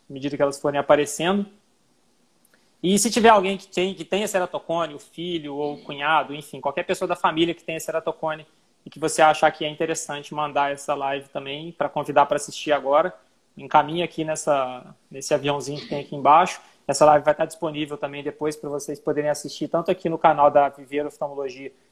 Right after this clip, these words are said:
quanto na Clínica Vermais e também no canal do YouTube pro pessoal que, que não, que não pôde assistir ao vivo poder assistir depois também.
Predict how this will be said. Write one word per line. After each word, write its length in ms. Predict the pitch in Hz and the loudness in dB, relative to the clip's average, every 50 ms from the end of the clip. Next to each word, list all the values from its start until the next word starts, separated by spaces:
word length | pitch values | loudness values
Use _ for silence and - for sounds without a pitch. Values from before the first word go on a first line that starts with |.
| _ _ _ | _ _ _
quanto 300 | - 160 175 185 190 170 | 0 2 2 2 2 0
na 100 | 165 156 | -2 -2
Clínica 360 | - - 156 151 147 - 156 | -2 -2 -6 -6 -4 -4 -4
Vermais 640 | 147 151 139 131 135 139 151 170 185 202 202 - - _ _ _ _ _ _ | -4 -4 -4 -2 0 2 2 2 2 0 -4 -10 -16 _ _ _ _ _ _
e 80 | - 156 | -8 -2
também 320 | - - 165 151 160 160 | 0 0 0 2 0 -2
no 100 | 165 175 | -2 -2
canal 240 | - 165 156 151 151 147 | -2 0 2 2 2 2
do 60 | 151 | 0
YouTube 320 | 156 151 - 156 147 143 - | -2 -4 -4 -6 -8 -8 -10
pro 80 | - 151 | -14 -8
pessoal 340 | - 165 156 - 151 151 151 | -6 -4 2 4 4 4 4
que, 80 | - 170 | 0 -6
que 120 | - - | -8 -8
não, 160 | 151 151 151 151 - 165 160 | -8 -8 -6 -6 -6 -8 -6
que 100 | - 156 | -4 -4
não 80 | 151 | -2
pôde 200 | 147 156 156 147 | 0 0 0 0
assistir 260 | 151 - - - - | -2 -6 -6 0 2
ao 120 | 147 139 139 | 2 2 2
vivo 140 | 139 139 - | 0 -6 -6
poder 200 | _ 160 151 151 | _ -4 -2 0
assistir 360 | 151 147 - 160 - - - 147 | -2 -2 -4 -6 -10 -8 -6 -4
depois 380 | 156 170 170 - 156 156 147 | -4 -4 -2 0 0 0 0
também. 380 | - 180 180 170 175 196 214 | -2 -2 0 2 2 0 0